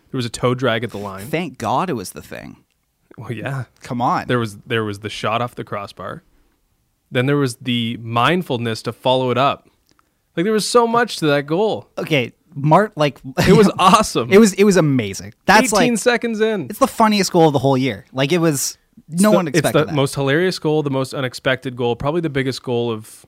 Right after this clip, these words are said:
Speaker 1: Martin Marinchin's life, even though he was a factor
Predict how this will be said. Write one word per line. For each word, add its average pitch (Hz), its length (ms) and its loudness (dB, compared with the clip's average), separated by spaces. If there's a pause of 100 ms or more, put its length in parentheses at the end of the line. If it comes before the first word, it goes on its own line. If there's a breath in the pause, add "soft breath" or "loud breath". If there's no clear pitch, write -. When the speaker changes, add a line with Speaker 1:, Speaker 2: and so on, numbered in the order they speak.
Speaker 1:
Martin 123 220 -6
Marinchin's 117 340 -8
life, 113 300 -6
even 120 260 -6
though 113 180 -4
he 110 120 -8
was 107 460 -12
a 113 80 -12
factor 113 680 -8